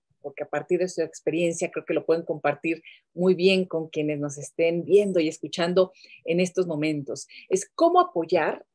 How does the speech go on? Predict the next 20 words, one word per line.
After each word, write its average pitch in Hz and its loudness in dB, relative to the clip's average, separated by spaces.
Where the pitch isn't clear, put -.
a 165 -2
los 180 2
microempresarios 156 0
para 160 -4
que 165 -4
incursionen 202 -2
eh, 156 0
de 165 4
manera 190 0
también 170 0
exitosa 202 0
en 165 -4
los 147 -6
marketplaces, 180 2
eh, 156 -6
a 156 -8
través 170 2
de 175 6
ellos 254 4
y 262 0